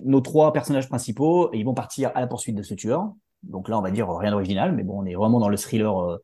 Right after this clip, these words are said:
thriller pur. Euh, cet opus, on va dire, qui conclut, euh, parfaitement l'aventure, euh, en réunissant en fait toutes les pistes qu'on avait eues dans les, dans les épisodes précédents. On apprend beaucoup de choses sur les acteurs. Euh,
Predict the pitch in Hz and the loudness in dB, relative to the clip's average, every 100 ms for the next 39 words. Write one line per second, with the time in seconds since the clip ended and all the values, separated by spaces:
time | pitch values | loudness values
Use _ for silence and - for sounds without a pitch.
0 | _ _ - - 117 202 - 143 190 208 | _ _ -14 -2 0 0 2 4 4 0
1 | - _ _ - - _ - 120 117 113 | -12 _ _ -20 -20 _ 0 4 6 6
2 | 113 110 107 - _ _ - - - 180 | 6 4 2 -2 _ _ -6 2 4 6
3 | 180 - 185 - - 131 135 143 - 123 | 4 4 2 2 -2 2 2 0 -2 0
4 | 131 123 - 147 143 117 110 104 101 98 | 0 -2 -2 2 4 4 2 -2 -4 -4
5 | 147 - 165 156 143 139 127 _ _ 104 | -4 -2 -4 0 0 -2 -6 _ _ -8
6 | 107 113 - 143 180 202 _ _ _ _ | -6 -4 -2 0 0 -2 _ _ _ _
7 | - 104 104 104 101 98 98 98 90 - | -4 0 2 2 2 2 0 -2 -6 -8
8 | - 135 127 151 156 156 180 165 143 196 | -4 4 6 8 6 4 2 0 -2 -2
9 | 185 175 185 - 139 135 147 139 120 117 | 0 0 -2 -2 0 0 0 0 -2 -4
10 | 107 104 98 107 113 117 127 123 113 - | -4 -6 -6 -4 -2 0 0 0 0 -2
11 | 107 143 185 - _ _ 117 120 139 143 | -2 -4 -6 -12 _ _ 0 2 6 6
12 | 180 208 - 185 175 160 139 131 123 - | 4 2 0 0 0 0 0 0 -4 0
13 | 160 175 208 208 _ _ _ - 104 101 | 2 2 -2 -8 _ _ _ -12 -10 -8
14 | 98 98 | -8 -8